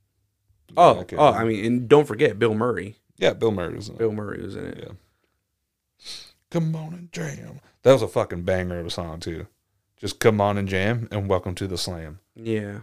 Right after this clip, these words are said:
Speaker 1: Yeah, and everybody get up and jam, jam.
Speaker 2: <laughs>
Speaker 1: But yeah, what other fucking movie? There was that one, Kazam. Uh,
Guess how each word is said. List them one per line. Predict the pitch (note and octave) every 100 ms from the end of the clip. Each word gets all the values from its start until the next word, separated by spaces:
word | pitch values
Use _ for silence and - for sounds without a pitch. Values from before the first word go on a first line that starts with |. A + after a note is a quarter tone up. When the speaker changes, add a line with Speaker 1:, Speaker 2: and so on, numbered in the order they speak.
| - _
Speaker 1:
Yeah, | - E2+
and | E2
everybody | - A2+ A#2 A2 A2+ A#2 A#2 A#2+
get | A#2+ C3+ C3 C3+
up | C#3+ D3+
and | G2+ G#2
jam, | G2 A2+ A2 G2+ G2 G#2+ A2 B2 A#2+ G#2+
jam. | G2+ G2 A2+
Speaker 2:
<laughs> | A2 C3+ C3 B2+ - A2 _ - _ _ _ _ _ _ _ _ _ _ _ _ _ _ _ _
Speaker 1:
But | A#2+ F#2
yeah, | F#2
what | D3
other | E3+ B2+
fucking | - G2+ G#2+
movie? | E2+ -
There | - B2
was | A#2 G#2+ - - _ _ _ -
that | C3
one, | C3+ C3 B2 A#2+ B2 A2+
Kazam. | - G2 G#2+ G#2+ G#2+ G#2 G#2 G#2 - _ _ _ _ _ _ _ _ _ _ _ _ _ _ _
Uh, | - A2+ A2 G2+ G2 F#2 D#2+ C#2